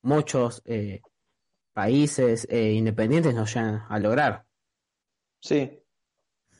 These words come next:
Speaker 2: Sí, sí, sí, sí, bueno, ahí, bueno, yo la verdad que no tengo ni idea, pero,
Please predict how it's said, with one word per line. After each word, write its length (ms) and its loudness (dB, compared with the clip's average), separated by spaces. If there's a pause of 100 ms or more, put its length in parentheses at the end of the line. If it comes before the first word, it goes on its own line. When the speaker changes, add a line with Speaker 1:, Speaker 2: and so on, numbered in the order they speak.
(340)
Speaker 2:
Sí, 200 0
sí, 180 -2
sí, 160 -4 (140)
sí, 160 -2
bueno, 460 -2
ahí, 260 -2
bueno, 300 -6
yo 200 -6
la 120 -2
verdad 180 -2
que 160 -8 (100)
no 120 -10
tengo 160 -4
ni 80 -6
idea, 200 -4
pero, 320 -4